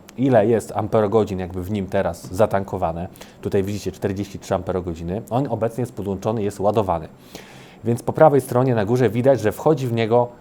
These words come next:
około sześciu amperów i na dole w prawym dolnym rogu macie charge time,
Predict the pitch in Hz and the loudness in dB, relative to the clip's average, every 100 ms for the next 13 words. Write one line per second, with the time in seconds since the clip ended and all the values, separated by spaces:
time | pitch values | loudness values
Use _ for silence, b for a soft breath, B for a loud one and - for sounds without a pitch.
0 | - - 101 147 131 - 120 - 104 87 | -18 -10 -2 0 2 2 0 0 0 0
1 | 117 139 190 - - B B B B B | 4 4 4 0 -18 B B B B B
2 | - - 143 156 120 120 131 131 123 113 | -20 -8 2 4 6 6 6 4 4 4
3 | 113 110 107 101 123 113 104 - - 127 | 4 2 2 0 0 0 -2 -4 -4 -2
4 | 110 - 113 110 | -2 2 4 4